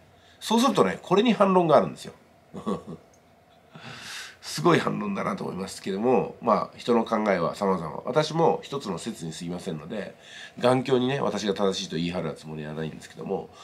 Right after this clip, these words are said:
これも自分なりの解釈を発信した結果、「そうじゃないよ、こうだよ」っていう、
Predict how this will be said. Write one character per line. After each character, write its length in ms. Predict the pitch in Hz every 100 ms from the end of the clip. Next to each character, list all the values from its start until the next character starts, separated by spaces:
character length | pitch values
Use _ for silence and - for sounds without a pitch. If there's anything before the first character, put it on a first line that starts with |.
| - -
こ 140 | 175
れ 80 | 190
も 160 | 202
自 140 | 120 120
分 180 | 139 143
な 100 | 135
り 100 | 135
の 280 | 151 87 - - _ -
解 200 | 160 127
釈 280 | 101 -
を 220 | 113 87 - -
発 220 | 113 -
信 160 | 107
し 60 | 98
た 80 | 98
結 200 | - -
果、 280 | - 131 - - - -
「そ 180 | - 139
う 40 |
じ 60 | 120
ゃ 40 |
な 120 | 113
い 40 | 101
よ、 100 | 98
こ 160 | 147
う 40 | 110
だ 100 | 98
よ」 100 | 98
っ 0 |
て 220 | -
い 60 |
う、 40 | -